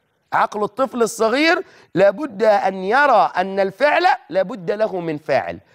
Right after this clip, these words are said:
وأن العدم لا يخلق شيئا. القاعدة الثانية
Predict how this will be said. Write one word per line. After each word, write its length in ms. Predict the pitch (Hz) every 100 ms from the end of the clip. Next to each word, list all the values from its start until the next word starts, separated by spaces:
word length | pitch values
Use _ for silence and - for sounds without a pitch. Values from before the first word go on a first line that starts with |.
| _
وأن 360 | 127 170 247 233
العدم 540 | 220 208 294 403 427 285 -
لا 160 | 160
يخلق 400 | 175 208 175 175
شيئا. 280 | 165 170 135
القاعدة 640 | 117 185 190 - 277 339 277
الثانية 580 | 233 - 202 185 151 110